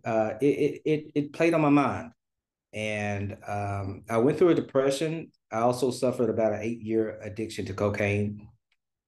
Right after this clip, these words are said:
During that time, my marriage deteriorated. Um, went through custody battles with my oldest son that, that to this, up to this day I'm dealing with, and he's seventeen. And, um,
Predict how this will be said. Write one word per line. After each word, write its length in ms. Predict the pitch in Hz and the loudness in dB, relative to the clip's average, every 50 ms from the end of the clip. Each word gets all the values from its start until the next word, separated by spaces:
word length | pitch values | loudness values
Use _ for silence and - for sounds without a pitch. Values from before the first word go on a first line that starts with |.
| _ _ - | _ _ 2
During 200 | 120 123 117 113 | 2 4 4 2
that 100 | 117 113 | 0 0
time, 240 | - 113 107 107 107 | 0 -2 0 0 0
my 80 | 104 | 0
marriage 480 | 98 104 110 110 107 101 92 - 107 104 | 2 2 4 4 4 2 2 -4 -6 -6
deteriorated. 800 | 113 107 - - 110 107 104 104 101 98 98 98 104 104 104 104 _ _ _ _ _ _ _ - | -8 -6 -2 0 0 2 2 2 0 0 0 -2 -2 -4 -6 -10 _ _ _ _ _ _ _ -10
Um, 600 | 98 95 92 90 90 87 85 85 87 82 82 - - _ _ _ _ _ _ _ _ _ _ _ - | -8 -8 -8 -8 -8 -10 -10 -10 -14 -14 -16 -18 -20 _ _ _ _ _ _ _ _ _ _ _ -6
went 180 | 117 113 101 | -4 -4 -2
through 280 | 101 110 107 104 104 101 104 - _ _ _ _ - | -2 -2 -2 -2 -4 -6 -10 -16 _ _ _ _ -2
custody 340 | - 127 123 - 123 113 110 | 0 0 2 2 2 2 4
battles 380 | 110 107 107 107 110 101 104 | 4 2 2 2 2 0 -2
with 100 | - 107 | -2 -2
my 140 | 104 104 101 | -2 0 0
oldest 360 | 101 104 104 101 104 95 - | 0 -2 0 0 -2 -2 -2
son 260 | - 98 98 104 107 101 | -2 -2 -2 0 0 0
that, 220 | 98 95 - - - _ - | 0 -2 -2 -6 -10 _ -6
that 240 | 104 98 95 - | -4 -4 -6 -4
to 120 | - - 117 | -2 -2 0
this, 480 | 110 110 104 101 101 - - - - _ _ _ - | 2 0 0 0 -4 -8 -10 -14 -18 _ _ _ -4
up 140 | 120 117 - | -4 -4 -2
to 80 | - 110 | -4 -2
this 180 | 104 113 104 | -2 -2 0
day 200 | 107 110 110 113 | 2 2 2 4
I'm 140 | 107 101 107 | 4 2 2
dealing 280 | 104 107 104 107 104 104 | 2 2 2 2 2 2
with, 200 | 107 110 107 - | 0 0 0 -2
and 100 | 95 87 | -4 -4
he's 220 | 104 104 101 - | -4 -4 -4 -2
seventeen. 680 | - 95 90 98 92 - 98 92 90 98 104 104 104 - - - - - - _ _ _ _ _ _ | -4 -4 -4 -4 -4 -4 -4 -4 -4 -6 -6 -8 -10 -14 -18 -20 -20 -20 -20 _ _ _ _ _ _
And, 560 | - 123 123 120 120 120 120 120 120 - - | -2 0 2 2 4 4 2 2 0 0 -2
um, 480 | 117 117 117 120 117 113 113 110 - | 0 2 2 2 2 0 -2 -4 -6